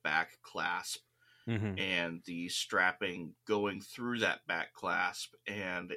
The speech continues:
Speaker 1: it is not, they're, they're using the clasp in such a way that it's not meant to be used.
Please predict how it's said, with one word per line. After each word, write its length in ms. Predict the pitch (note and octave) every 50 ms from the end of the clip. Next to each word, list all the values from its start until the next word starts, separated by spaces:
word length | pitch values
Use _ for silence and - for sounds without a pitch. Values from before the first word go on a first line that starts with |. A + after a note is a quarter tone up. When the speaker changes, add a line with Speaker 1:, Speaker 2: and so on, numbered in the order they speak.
| -
Speaker 1:
it 160 | - G2+ G2+
is 260 | G2 F#2+ G2 G#2 - - G#2+
not, 640 | G#2+ G2+ G2 G#2 G2 F#2+ G2 F#2+ F#2 - - - _ _ _ _ _ _ _ _ _ _ _ _ _ _ _ _ _ _ _ _ -
they're, 240 | A#2 C3 C3+ B2+ A2+ A#2
they're 140 | C3 B2+
using 460 | B2 B2+ C#3+ E3 F3 E3+ D3+ D#3+ D3 C3
the 60 | A#2
clasp 480 | - - B2+ G#2+ G2+ G2+ G#2 - -
in 80 | - G#2+
such 300 | G#2 - A2 G2 - -
a 60 | G2+
way 400 | F2+ F#2 F#2 F#2 F#2 F#2 F#2 G#2 - -
that 220 | F#2 E2 D#2+ - -
it's 240 | - G2+ - - -
not 220 | G2+ F#2 E2+ D#2 - -
meant 460 | F#2+ F#2 F2+ E2 D#2 - - - - _ _ _ _ _ _ _ -
to 100 | - G#2
be 100 | F#2 F2
used. 640 | D2 C2 C#2+ C#2+ C#2 C#2 C2+ - - - - -